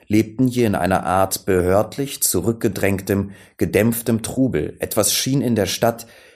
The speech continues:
in den dämmerigen, ungelüfteten Wohnungen fortwährend zu gären. Ein Aufruhr oder vielleicht bloß eine armselige,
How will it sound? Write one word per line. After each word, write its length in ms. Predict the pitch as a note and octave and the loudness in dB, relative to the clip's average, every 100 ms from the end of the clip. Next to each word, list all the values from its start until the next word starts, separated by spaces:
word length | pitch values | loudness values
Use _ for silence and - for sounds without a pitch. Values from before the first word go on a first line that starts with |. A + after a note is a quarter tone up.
| - | -4
in 100 | G2 | 0
den 160 | G2+ | 2
dämmerigen, 560 | F#2 G#2 A#2+ A#2+ A2 A#2 | 2 2 2 0 0 0
ungelüfteten 880 | - C3 A#2+ G#2 G#2+ - - G2 F2 | 2 2 4 2 0 0 -4 -2 -2
Wohnungen 460 | F#2+ A2 A2 G#2+ | 0 2 2 0
fortwährend 800 | G2+ - A2+ B2+ - G2+ G2+ G#2 | -2 0 2 2 0 0 0 0
zu 180 | - G#2+ | 0 0
gären. 460 | G2 F#2 D#2+ - C#2+ | 0 -2 -2 -6 -10
Ein 360 | - D#2+ D#2+ - | -10 -10 -12 -8
Aufruhr 640 | - G2 - - A2+ A#2 A2+ - _ _ _ _ _ | -4 -2 -4 -2 0 0 -4 -20 _ _ _ _ _
oder 160 | E2+ | -2
vielleicht 400 | F2+ G2 G2 F2+ | 0 2 2 0
bloß 320 | - G2 G2 E2+ | 0 2 2 2
eine 220 | F2 E2 | 2 2
armselige, 920 | F#2 G#2 F#2+ F#2 F#2 F#2 F2+ E2+ | 2 2 2 2 0 2 0 0